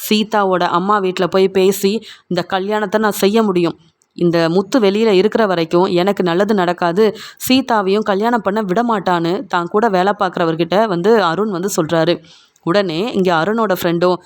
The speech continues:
"ஏன் அருண், ஏற்கனவே முத்துவோட கார்ல பிரேக் பிடிக்கலன்ற உண்மையை நீ மறைச்ச. போலீஸ்க்கு இந்த உண்மை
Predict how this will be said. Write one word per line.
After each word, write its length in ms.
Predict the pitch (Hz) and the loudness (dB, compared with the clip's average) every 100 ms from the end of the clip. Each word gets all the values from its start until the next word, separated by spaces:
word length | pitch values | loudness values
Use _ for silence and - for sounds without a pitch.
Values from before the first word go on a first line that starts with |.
| - _ _ | -16 _ _
"ஏன் 180 | 175 190 | -2 0
அருண், 320 | 202 185 165 - - _ | 2 0 -4 -8 -20 _
ஏற்கனவே 760 | - 175 233 233 220 190 202 240 | -2 0 2 2 2 4 2 2
முத்துவோட 580 | 165 170 233 233 214 185 | 0 0 2 2 2 0
கார்ல 580 | 185 185 180 175 202 208 | 0 0 0 0 -2 -2
பிரேக் 280 | 151 196 226 208 | 0 0 0 0
பிடிக்கலன்ற 460 | 196 196 202 208 | 0 2 2 2
உண்மையை 440 | 196 170 196 208 208 | 0 -2 -2 -2 -2
நீ 120 | 175 | 0
மறைச்ச. 480 | 170 165 180 190 170 - - - _ _ 196 | 0 0 0 -2 -4 -8 -20 -20 _ _ 0
போலீஸ்க்கு 340 | 233 254 - | 0 -2 -2
இந்த 160 | 202 180 | 0 0
உண்மை 280 | 180 208 | 0 -2